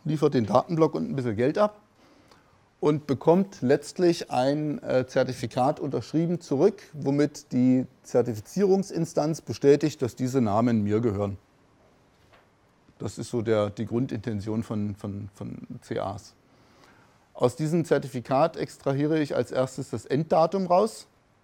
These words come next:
mit so einem Kommando. Das ist also irgendwas bis zwölften Mai zweitausendsechzehn gültig.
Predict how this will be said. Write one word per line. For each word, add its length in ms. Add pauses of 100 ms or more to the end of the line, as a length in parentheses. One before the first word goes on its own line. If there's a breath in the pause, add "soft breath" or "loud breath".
(720)
mit 100
so 80
einem 160
Kommando. 560 (360 soft breath)
Das 160
ist 120
also 220
irgendwas 400
bis 200
zwölften 360
Mai 160
zweitausendsechzehn 720
gültig. 460